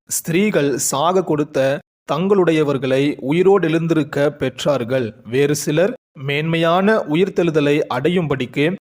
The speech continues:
விடுதலை பெற சம்மதியாமல் வாதிக்கப்பட்டார்கள். வேறு சிலர் நிந்தைகளையும் அடிகளையும் கட்டுகளையும்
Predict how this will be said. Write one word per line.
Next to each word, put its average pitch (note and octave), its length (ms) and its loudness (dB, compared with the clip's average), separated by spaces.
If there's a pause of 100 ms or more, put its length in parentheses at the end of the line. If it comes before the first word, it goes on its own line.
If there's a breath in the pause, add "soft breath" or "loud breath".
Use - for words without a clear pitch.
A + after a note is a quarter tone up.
(160)
விடுதலை G3 460 2
பெற D#3+ 340 2
சம்மதியாமல் D3+ 760 0 (100)
வாதிக்கப்பட்டார்கள். C3 1200 0 (320)
வேறு G3+ 320 4
சிலர் C#3 460 0
நிந்தைகளையும் D3+ 880 -2 (320)
அடிகளையும் D3 720 0 (220)
கட்டுகளையும் C#3+ 680 0